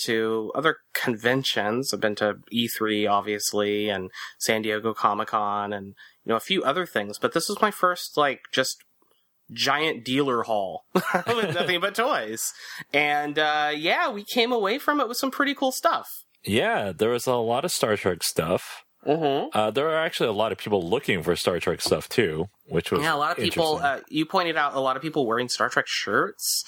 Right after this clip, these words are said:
Speaker 2: Yep.
Speaker 1: Um, and one of the very first things that we saw, uh, when we got to the, it was at the San Jose, uh, Fairgrounds. Um, and, uh, one of the first things we saw was,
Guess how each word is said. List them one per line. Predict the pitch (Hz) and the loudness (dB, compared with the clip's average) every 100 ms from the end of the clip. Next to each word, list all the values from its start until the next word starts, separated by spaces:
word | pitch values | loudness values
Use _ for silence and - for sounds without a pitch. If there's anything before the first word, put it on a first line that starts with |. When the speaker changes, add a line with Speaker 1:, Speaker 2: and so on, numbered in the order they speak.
| - | 0
Speaker 2:
Yep. | 101 - - | 0 0 0
Speaker 1:
Um, | 120 117 110 | 0 0 0
and | 143 147 | 0 2
one | 165 | 0
of | |
the | 156 | -2
very | 143 180 | -2 -2
first | - - - - | -2 -4 -2 0
things | 170 143 | 0 0
that | 139 | -2
we | 123 | 0
saw, | - 170 196 156 107 107 | 0 2 2 2 2 0
uh, | 117 113 | 2 0
when | 113 113 | 0 -4
we | 117 113 110 - - - | -2 -2 -4 -10 -20 0
got | 117 127 135 | 2 2 0
to | - 123 | -4 -2
the, | 113 | 0
it | |
was | 123 | 0
at | 139 | 0
the | 123 | 0
San | - 135 127 | 0 2 2
Jose, | 123 120 120 117 117 113 | 0 0 0 0 -2 0
uh, | 110 107 | 0 -2
Fairgrounds. | - 247 226 131 110 107 - - - - - 143 | 0 0 2 0 0 -4 -8 -10 -16 -20 -4 0
Um, | 147 139 123 120 120 _ _ _ _ _ - - - _ _ _ _ _ _ | 2 2 -2 -4 -10 _ _ _ _ _ -20 -18 -20 _ _ _ _ _ _
and, | 156 151 139 135 | 0 2 0 0
uh, | 131 127 123 | 0 2 0
one | 117 143 | 0 0
of | 151 | 0
the | |
first | - 170 - | 0 0 2
things | 165 143 | -2 0
we | 139 | -2
saw | 131 156 156 170 151 | 0 0 2 2 -2
was, | 123 123 123 120 113 - | 0 0 2 0 -4 -6